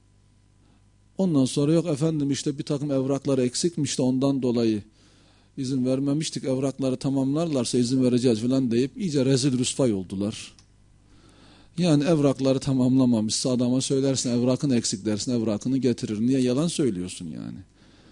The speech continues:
Yani tükürdüğünü yalıyorsun resmen, ondan sonra da yalan söylüyorsun, böyle konuşuyorsun.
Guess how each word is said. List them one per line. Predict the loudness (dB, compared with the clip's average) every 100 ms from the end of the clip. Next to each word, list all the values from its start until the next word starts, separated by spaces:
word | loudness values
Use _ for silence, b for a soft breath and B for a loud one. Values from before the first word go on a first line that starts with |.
| b b b b
Yani | 2 6
tükürdüğünü | 4 6 6 8 8 8 4 4 4
yalıyorsun | 6 8 6 6 4 4
resmen, | 6 4 2 0 0 0
ondan | 0 2 2
sonra | 0 0 2
da | 2
yalan | 4 2
söylüyorsun, | 0 0 0 0 -2 -4 0 4
böyle | 4 2
konuşuyorsun. | 0 0 0 -4 -6 -8